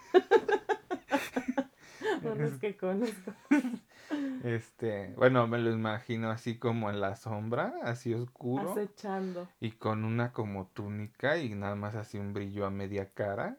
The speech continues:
Speaker 1: Ajá.
Speaker 2: Sí topas, ¿no? Esa
Speaker 1: Sí, sí, sí.
Speaker 2: imagen.
Speaker 1: Ajá.
Speaker 2: Y así en una esquina, así como el de Puro Loco que salía con la gabardina y
Speaker 1: Ay,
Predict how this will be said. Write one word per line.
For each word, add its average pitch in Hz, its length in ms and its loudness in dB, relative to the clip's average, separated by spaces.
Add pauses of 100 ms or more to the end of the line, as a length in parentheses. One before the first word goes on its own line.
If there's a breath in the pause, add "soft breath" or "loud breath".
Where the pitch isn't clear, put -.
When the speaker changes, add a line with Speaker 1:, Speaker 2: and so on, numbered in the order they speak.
Speaker 1:
Ajá. 190 340 -10 (120)
Speaker 2:
Sí 160 180 -6
topas, 143 560 8
¿no? 165 180 6
Esa 202 160 10
Speaker 1:
Sí, 185 60 12
sí, - 20 10
sí. 175 60 0
Speaker 2:
imagen. 208 500 4
Speaker 1:
Ajá. 190 260 -8 (520 loud breath)
Speaker 2:
Y 113 160 -4
así 107 300 -6
en 110 160 -4
una 113 200 -4
esquina, - 340 -8
así 123 240 -2
como 214 240 10
el 131 100 8
de 123 140 10
Puro 170 400 8
Loco 165 480 6
que 233 160 4
salía 131 440 6
con 185 200 10
la 143 120 12
gabardina 117 680 6
y 160 40 4
Speaker 1:
Ay, 196 220 0